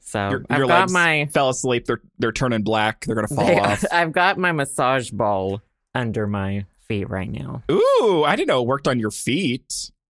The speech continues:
Speaker 1: What'd you think massage balls were for?
Speaker 2: Your back?
Speaker 1: Oh, like you p-, oh, okay, that makes sense. I thought they were for your feet.
Speaker 2: Oh, well, maybe.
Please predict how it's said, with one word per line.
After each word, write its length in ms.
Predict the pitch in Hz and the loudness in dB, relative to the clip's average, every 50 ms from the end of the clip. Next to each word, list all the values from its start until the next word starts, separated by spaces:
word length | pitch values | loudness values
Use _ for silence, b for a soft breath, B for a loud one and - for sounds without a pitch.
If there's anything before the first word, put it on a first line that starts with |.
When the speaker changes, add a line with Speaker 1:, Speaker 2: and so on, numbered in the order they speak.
| _ _ _ _ | _ _ _ _
Speaker 1:
What'd 260 | 131 151 208 220 208 | -2 0 0 0 0
you 80 | 285 254 | 0 0
think 220 | - 277 254 226 | 0 0 0 0
massage 460 | 220 240 240 - - 233 294 508 453 370 | 0 -2 0 2 2 4 4 2 2 2
balls 320 | 226 180 165 143 123 - | 2 4 4 4 2 0
were 100 | 139 131 113 | -2 -4 -2
for? 500 | - - 131 110 101 95 90 107 107 - _ - | -2 -2 -2 0 0 -2 -4 -4 -10 -14 _ -6
Speaker 2:
Your 180 | 139 143 151 | -2 -2 -2
back? 520 | 135 107 117 117 127 156 208 262 - - - - - _ _ _ - | 0 0 0 2 2 2 0 -2 -6 -10 -14 -14 -16 _ _ _ -4
Speaker 1:
Oh, 520 | 143 175 208 196 143 98 - - - 113 107 _ | -4 -2 -2 -2 -2 -4 -6 -8 -12 -14 -8 _
like 160 | 131 127 110 | -4 -4 -4
you 80 | 127 127 | -4 -6
p-, 140 | - - - - - | -6 -10 -12 -8 -6
oh, 280 | - 135 147 180 175 160 151 | -4 -4 -2 -2 -2 -2 -2
okay, 240 | 175 175 _ - 208 | -2 -4 _ -6 -4
that 160 | 226 381 392 403 | -2 -2 -2 0
makes 220 | 453 381 233 - | -2 -2 -4 -4
sense. 480 | - - 147 143 151 185 214 - - - | -4 -2 -2 0 -2 -4 -6 -8 -8 -4
I 140 | - 202 | -4 -2
thought 200 | 214 - 262 254 | 0 0 0 0
they 120 | - 233 214 | 2 0 2
were 200 | 202 208 202 - - - - | 2 0 -2 -4 -6 -10 -4
for 200 | - - 208 - | -2 0 0 2
your 180 | 508 539 370 - | 2 2 0 0
feet. 540 | - - 156 135 120 104 82 - - - - _ _ _ | 0 0 0 0 0 -2 -4 -8 -12 -16 -16 _ _ _
Speaker 2:
Oh, 380 | - - 110 143 127 104 - - 123 - | -6 -4 -2 -2 -2 -4 -6 -8 -10 -6
well, 260 | - 110 110 110 107 107 - - | -4 -2 0 0 -2 -4 -4 -4
maybe. 640 | 107 110 113 127 151 143 113 104 101 98 98 92 | -4 -2 -2 -2 -2 -2 -2 -2 -2 -2 -4 -6